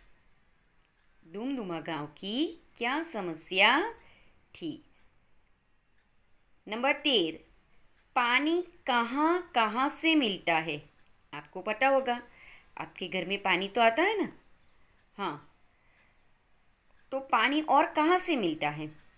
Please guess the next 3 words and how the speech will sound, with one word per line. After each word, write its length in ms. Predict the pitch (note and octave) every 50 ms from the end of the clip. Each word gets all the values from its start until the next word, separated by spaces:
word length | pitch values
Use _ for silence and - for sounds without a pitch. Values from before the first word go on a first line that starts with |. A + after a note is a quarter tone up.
| - _ _ _ _ _ _ _ _ _ _ -
सोचो। 520 | - - - - A3 A3 G#3+ A3 D4 D#4+ E4+ - - _ _ _ _ _ _ _ _ _ _ _ _ _ _ _ _ _ _ _ _ _ _ _ _ _ _ _ _ _ _ _ _ _ _ _ _ _ _ _ _ _ -
नंबर 300 | A#3 A#3+ C4 C4 D4 C#4+
चौदह, 480 | C#4+ - B3+ F#3+ F3 D#3 D#3 D#3 -